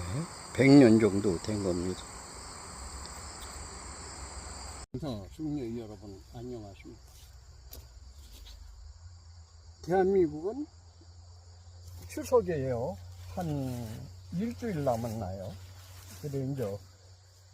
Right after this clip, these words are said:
주위 분들이 건강이 안 좋다는 분이 있어가지고 천종 봉황산 삼을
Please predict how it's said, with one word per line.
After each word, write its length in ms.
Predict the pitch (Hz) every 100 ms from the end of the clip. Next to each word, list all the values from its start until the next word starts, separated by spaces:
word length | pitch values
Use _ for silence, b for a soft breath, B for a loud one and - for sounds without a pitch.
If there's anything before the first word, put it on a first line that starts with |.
| - 147
주위 200 | 196 185
분들이 480 | - 156 143 120 117
건강이 760 | 117 156 175 165 131 127 123 104
안 180 | 123
좋다는 560 | 175 156 - 147 123 120
분이 220 | 123 110
있어가지고 760 | 95 131 107 101 90 110 - 123 - - - - - - - - -
천종 400 | - 233 226 196 123
봉황산 580 | 165 160 143 151 127 120
삼을 380 | 127 113 101